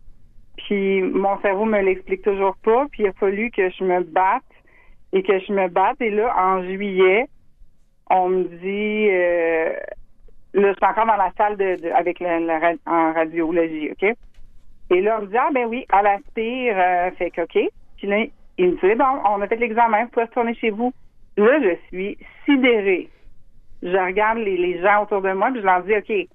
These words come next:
là, j'ai un enfant de, quel-, tu sais, elle avait un an et quelques, dans les bras,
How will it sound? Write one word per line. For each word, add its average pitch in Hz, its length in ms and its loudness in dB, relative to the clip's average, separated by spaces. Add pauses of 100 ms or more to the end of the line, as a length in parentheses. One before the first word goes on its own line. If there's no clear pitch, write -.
(520)
là, 233 180 2
j'ai 220 80 0
un 190 200 2
enfant 202 540 0
de, 175 500 0
quel-, 185 200 -2
tu - 160 -18
sais, 190 140 2
elle 175 120 -6
avait 170 320 0
un 170 200 0
an 175 100 4
et 170 200 -2
quelques, 226 340 -2 (1080)
dans 180 220 0
les 196 140 0
bras, 180 380 -4